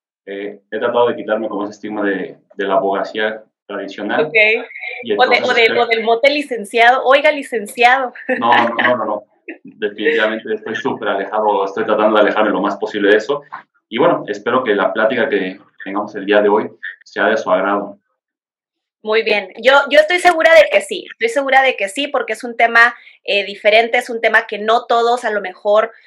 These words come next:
Speaker 2: eh, pudieran tratar porque es algo muy especializado. Y déjenme les cuento precisamente un poquito más acerca, eh, de Gustavo, no nada más acerca de su formación, eh, profesional, sino de su experiencia. Él, eh,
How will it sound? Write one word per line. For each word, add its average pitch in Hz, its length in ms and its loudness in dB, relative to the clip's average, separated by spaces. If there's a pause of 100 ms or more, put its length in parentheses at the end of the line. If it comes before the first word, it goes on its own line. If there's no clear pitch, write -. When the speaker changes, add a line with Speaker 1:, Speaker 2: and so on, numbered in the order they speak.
(120)
Speaker 2:
eh, 190 260 -8
pudieran 214 540 2
tratar 202 420 2
porque 226 220 -6
es 214 100 -8
algo 226 340 0
muy 226 300 0
especializado. 233 920 0
Y 254 100 0
déjenme 320 360 2
les 247 180 -2
cuento 254 340 0
precisamente 233 600 -8
un 226 80 -14
poquito 233 400 -6
más 208 320 2 (340)
acerca, 226 720 2
eh, 190 320 -6
de 190 120 -2
Gustavo, 226 760 2 (160)
no 220 260 0
nada 240 280 4
más 233 200 0
acerca 226 380 -2
de 214 120 2
su 202 140 -16
formación, 190 760 -4
eh, 208 140 -2
profesional, 196 540 -6
sino 208 280 -6
de 185 100 -2
su 185 140 -14
experiencia. 226 840 0 (380)
Él, 269 400 6 (100)
eh, 226 240 6